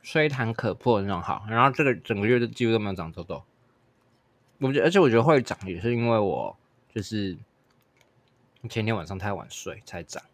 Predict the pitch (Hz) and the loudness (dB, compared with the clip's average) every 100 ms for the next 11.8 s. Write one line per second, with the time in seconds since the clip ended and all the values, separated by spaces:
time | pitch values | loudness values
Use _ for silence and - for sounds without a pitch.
0 | _ _ _ _ _ _ _ _ - 117 | _ _ _ _ _ _ _ _ -10 -8
1 | 120 123 98 104 92 101 95 87 120 113 | -6 -6 -8 -12 -12 -12 -12 -6 -4 -2
2 | 113 101 - - 80 85 - 73 98 92 | -2 -4 -10 -18 -16 -12 -10 -10 -10 -12
3 | - 76 80 90 80 71 95 82 57 - | -12 -14 -12 -12 -12 -14 -14 -14 -16 -16
4 | - 104 107 104 - - 85 85 - - | -14 -10 -8 -8 -10 -8 -6 -4 -8 -10
5 | _ _ _ _ 139 131 107 110 98 90 | _ _ _ _ 0 2 0 -2 -6 -8
6 | 90 - 50 55 - 104 98 90 - 92 | -8 -8 -10 -12 -14 -14 -14 -14 -8 -6
7 | 98 87 78 90 - - - - - _ | -6 -8 -14 -16 -18 -20 -20 -20 -20 _
8 | _ _ _ _ _ _ _ _ _ _ | _ _ _ _ _ _ _ _ _ _
9 | _ _ _ 160 _ _ _ _ _ _ | _ _ _ -20 _ _ _ _ _ _
10 | _ _ _ _ _ _ - _ _ _ | _ _ _ _ _ _ -20 _ _ _
11 | _ _ _ _ _ - 113 95 | _ _ _ _ _ -8 -6 -8